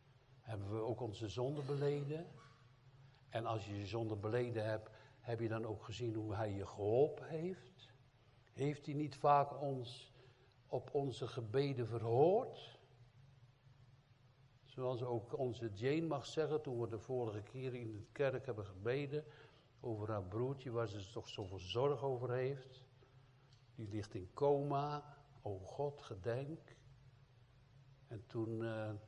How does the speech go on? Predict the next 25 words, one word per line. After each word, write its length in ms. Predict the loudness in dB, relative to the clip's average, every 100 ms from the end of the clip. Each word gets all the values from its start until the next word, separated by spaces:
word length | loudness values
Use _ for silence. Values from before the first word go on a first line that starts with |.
| -4
na 180 | 0
de 100 | 0
kerkdienst 580 | 2 2 2 -4 -6 -4
een 180 | -6 -4
appje, 480 | -4 -4 -10 -8 -6
tegenwoordig 400 | -4 -4 -2 -4
is 60 |
het 100 | -4
allemaal 180 | -4 -4
zo 80 | -4
makkelijk, 440 | -4 -4 -6 -8
hè? 120 | -8 -10 -12 -20 -20 -20 -20 -20 -20
Hij 200 | 2 4
is 100 | 6
uit 180 | 4 4
coma. 920 | 12 12 12 12 12 12 6 2 -6 -16 -18 -18 -18 -18 -20 -20 -20 -20 -20 -20 -20 -20 -20 -20 -20 -10
Hij 220 | 4 6 6
heeft 220 | 4 2
zo 160 | 2
vaak 440 | 4 8 8 8 2
ons 200 | -2 -2
verhoord 640 | -4 -2 0 -2 -4 -10 -20 -20 -20 -20 -20 -20 -20 -20 -20 -6
en 160 | -4
ons 200 | -2 -4
gedragen. 640 | -4 -2 0 0 -2 -6